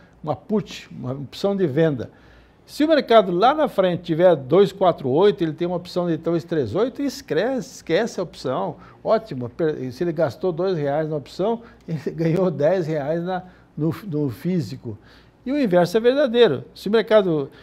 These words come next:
se fri-, se os frigoríficos conseguirem, nessa política,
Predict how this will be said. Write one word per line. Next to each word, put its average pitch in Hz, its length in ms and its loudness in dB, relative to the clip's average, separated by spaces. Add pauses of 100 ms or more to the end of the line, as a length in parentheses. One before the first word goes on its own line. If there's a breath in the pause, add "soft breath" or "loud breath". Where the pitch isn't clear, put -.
(120)
se - 100 -20
fri-, 202 180 -2
se - 120 -6
os 190 140 2
frigoríficos 233 580 0
conseguirem, 180 720 0
nessa 156 260 0
política, 190 640 -2